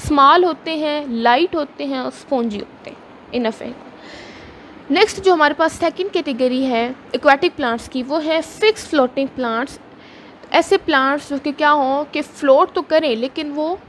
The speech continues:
फिक्स हों, एक जगह पर फिक्स हों। वो कैसे फिक्स होंगे? फिक्स फ्लोटिंग plants are found in the ponds।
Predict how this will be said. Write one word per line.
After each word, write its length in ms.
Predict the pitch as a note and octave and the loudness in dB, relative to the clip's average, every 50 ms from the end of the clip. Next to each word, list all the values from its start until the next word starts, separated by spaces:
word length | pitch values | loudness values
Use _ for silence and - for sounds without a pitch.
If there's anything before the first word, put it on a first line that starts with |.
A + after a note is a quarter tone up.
| - - - - - - - | -20 -20 -20 -20 -12 -2 2
फिक्स 340 | G4+ F4+ - - - - | 2 2 2 -2 -8 -10
हों, 60 | G#3+ - - - | -12 -12 -8 -6
एक 140 | - C#4+ B3 | -6 -4 -4
जगह 240 | - C#4+ C#4 E4+ F4 | -2 -2 -2 -2 0
पर 220 | - D#4+ D4 D4 | 0 0 0 0
फिक्स 360 | D4 - C#4 A#3+ - - - | 0 -2 -4 -4 -6 -6 -6
हों। 120 | G#3 G#3+ A3 | -6 -6 -4
वो 120 | B3 C4+ - | -6 -4 0
कैसे 240 | D#4 E4 E4 - G4+ | 0 0 2 2 0
फिक्स 260 | G4+ F#4+ F#4 - - | 0 -2 -4 -4 -4
होंगे? 320 | D#4+ D4 C#4 C4 C#4+ D4 - - - - - - - | -4 -2 -2 -2 -2 -2 -4 -8 -18 -20 -20 -20 -4
फिक्स 440 | - - G4+ G#4 - - - - - - | 2 2 2 2 2 -2 -16 -12 -6 0
फ्लोटिंग 360 | F4 E4+ E4+ - F#4 F4 E4+ | 2 2 2 2 0 -2 -2
plants 380 | - F4 E4 D#4 D#4 D#4+ - | 0 0 2 2 2 2 4
are 280 | E4+ D4+ D4 C#4+ - - | 4 4 4 2 0 -2
found 280 | D4+ C#4 D4 - D#4+ D4+ | -2 0 0 0 -2 -2
in 120 | D4+ C#4+ | 0 0
the 100 | C4 B3+ - - | 0 -2 -2 -4
ponds। 300 | C4+ B3+ B3+ C4+ E4 F4 | -4 -4 -2 -4 -4 -6